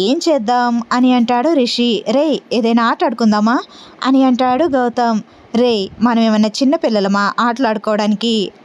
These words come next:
అని అంటాడు రిషి. "రే, చిన్నపిల్లలైతేనే ఆటలాడతారా? ఒకవేళ ఇప్పుడు ఆడిన తప్పేంట్రా, అలా బాల్యాన్ని గుర్తు చేసుకోవచ్చు కదా" అని అంటాడు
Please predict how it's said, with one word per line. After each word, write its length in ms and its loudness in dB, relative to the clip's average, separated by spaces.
అని 140 2
అంటాడు 340 0
రిషి. 340 0
"రే, 100 2
చిన్నపిల్లలైతేనే 840 0
ఆటలాడతారా? 720 -2
ఒకవేళ 420 -2
ఇప్పుడు 260 -4
ఆడిన 240 -2
తప్పేంట్రా, 580 -4
అలా 140 -2
బాల్యాన్ని 480 -4
గుర్తు 240 -2
చేసుకోవచ్చు 540 -2
కదా" 200 -2
అని 220 -2
అంటాడు 340 0